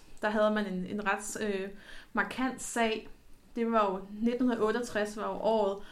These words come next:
hvor alle troede, at Cliff Richard og hans legendariske nummer Congratulations skulle vinde Eurovision. Men, øh, men sådan skulle det ikke gå.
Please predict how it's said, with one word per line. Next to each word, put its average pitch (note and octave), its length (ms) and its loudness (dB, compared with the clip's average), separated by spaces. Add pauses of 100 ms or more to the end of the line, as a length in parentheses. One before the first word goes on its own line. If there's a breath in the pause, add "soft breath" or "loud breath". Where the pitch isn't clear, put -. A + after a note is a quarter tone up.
(160 soft breath)
hvor G#3+ 420 4
alle A#3 320 6
troede, A3+ 560 2
at F#3 200 -2
Cliff G3+ 240 -2
Richard C#4+ 460 2 (100)
og G#3 120 0
hans F#3+ 320 -4
legendariske C4+ 600 4
nummer A#3+ 260 2 (100)
Congratulations A3 1080 -2
skulle A#3+ 320 -2
vinde G#3+ 160 6
Eurovision. F3+ 520 0 (920 soft breath)
Men, A3 320 -2
øh, G3+ 320 2 (120)
men A3+ 160 4
sådan C#4+ 200 6
skulle A#3 200 4
det G3 60 4
ikke - 120 -6
gå. F#3+ 280 4